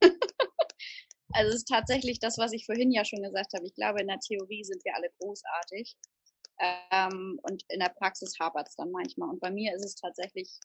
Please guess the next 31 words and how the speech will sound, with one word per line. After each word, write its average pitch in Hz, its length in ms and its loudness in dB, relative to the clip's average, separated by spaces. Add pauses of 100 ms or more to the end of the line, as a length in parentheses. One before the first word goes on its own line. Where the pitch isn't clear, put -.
(680)
oftmals, 208 1040 0 (1600)
ähm, 185 760 0
stress- - 400 0
und 220 120 -4
zeitbedingt, 285 720 0
dass 214 140 -2
ich - 280 -12 (100)
das 208 200 -4
Gefühl 226 380 -6
habe, 208 200 0
ich - 120 -10
habe 220 120 -10 (100)
keine 214 240 -2
Zeit 247 380 -2
dafür, 240 720 0
mich 226 320 -6
gesund 208 360 -6
zu - 120 -8
ernähren 220 580 -2
und 202 320 -8 (880)
keine 196 520 -2
Lust 269 360 -2
zu 269 100 -6
kochen 214 420 -4
und 196 160 -8
ich 208 100 -12
weiß 214 220 0
nicht 202 120 -14
was 196 200 -8
alles 196 360 -6
und, 196 280 -10